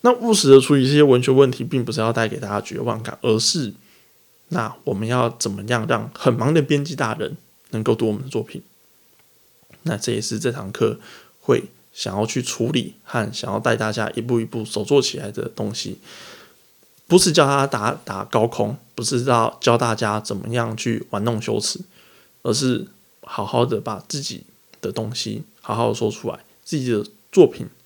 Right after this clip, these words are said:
属于什么样的类型，什么样的文类，在这个文学的漫漫长河之中，或者不要讲漫漫长河，这五年内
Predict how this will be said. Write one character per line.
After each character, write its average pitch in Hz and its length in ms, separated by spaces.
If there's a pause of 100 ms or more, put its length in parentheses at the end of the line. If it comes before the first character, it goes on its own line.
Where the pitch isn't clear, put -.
(160)
属 117 420
于 107 280 (440)
什 - 220
么 101 120
样 131 180
的 110 120
类 131 260
型， - 320 (300)
什 - 180
么 107 80
样 120 80
的 117 80
文 107 280
类， 120 260 (1160)
在 151 260 (300)
这 - 140
个 - 240 (440)
文 117 180
学 120 440
的 123 280 (600)
漫 135 140
漫 117 300
长 107 260
河 110 260
之 139 180
中， 139 320 (400)
或 170 120
者 127 60
不 - 80
要 117 80
讲 107 140
漫 107 120
漫 107 80
长 101 160
河， 92 80
这 147 100
五 123 200
年 113 240
内 127 220